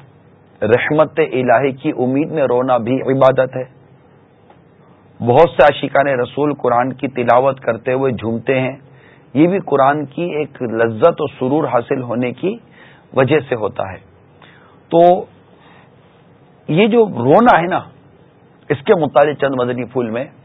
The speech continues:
عرض کرنے کی کوشش کروں گا۔ یقیناً قرآن پاک یہ رمضان مبارک میں بالخصوص کہوں گا کہ ایک تعداد ہے جو تلاوت کرتی ہے، کثرت کے ساتھ پڑھا جاتا ہے۔ واقعی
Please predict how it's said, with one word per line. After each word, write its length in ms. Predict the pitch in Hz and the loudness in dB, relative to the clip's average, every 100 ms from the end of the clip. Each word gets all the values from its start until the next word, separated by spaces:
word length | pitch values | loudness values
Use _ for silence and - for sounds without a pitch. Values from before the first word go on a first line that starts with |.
| _ _ | _ _
عرض 180 | 123 123 | 0 0
کرنے 280 | - 113 113 | -2 -2 -4
کی 180 | 113 156 - _ - | -6 -8 -10 _ -4
کوشش 340 | 120 - 131 | -2 -2 -4
کروں 300 | - 117 127 | 0 0 2
گا۔ 180 | 127 127 - - _ - | 0 0 -6 -20 _ -2
یقیناً 360 | 135 165 165 156 | 0 2 2 2
قرآن 380 | 139 131 139 | 4 4 4
پاک 380 | 131 127 127 135 - _ _ _ _ _ _ _ _ - | 4 4 4 -2 -20 _ _ _ _ _ _ _ _ -8
یہ 560 | 107 117 117 117 110 107 - | -2 0 0 0 -2 -6 -4
رمضان 440 | 104 110 110 127 143 | 0 0 2 2 2
مبارک 580 | 123 113 120 117 113 | 0 4 4 4 0
میں 260 | 113 117 113 - | -4 -6 -6 -2
بالخصوص 640 | 143 165 - 113 - 127 - - | 2 2 2 -8 -8 -8 -8 -6
کہوں 220 | 110 113 | -6 2
گا 160 | 113 113 - - - - _ | 2 2 -4 -20 -20 -20 _
کہ 300 | - 110 113 113 | -6 -4 -2 -4
ایک 160 | 117 - | -4 2
تعداد 380 | 110 110 131 131 | 4 6 4 4
ہے 120 | 120 | -2
جو 160 | 110 107 | -2 -4
تلاوت 420 | - 101 98 95 | -4 -2 -2 -4
کرتی 300 | - 101 95 | -10 -14 -16
ہے، 60 | - | -10
کثرت 420 | - 139 151 135 | -8 -2 -4 -2
کے 120 | 120 | -6
ساتھ 260 | - 98 - | -2 -4 -4
پڑھا 200 | 92 95 | -6 -6
جاتا 360 | 87 - 95 | -8 -12 -18
ہے۔ 40 | 101 _ _ _ _ _ _ _ _ | -18 _ _ _ _ _ _ _ _
واقعی 360 | 127 135 160 | 2 4 2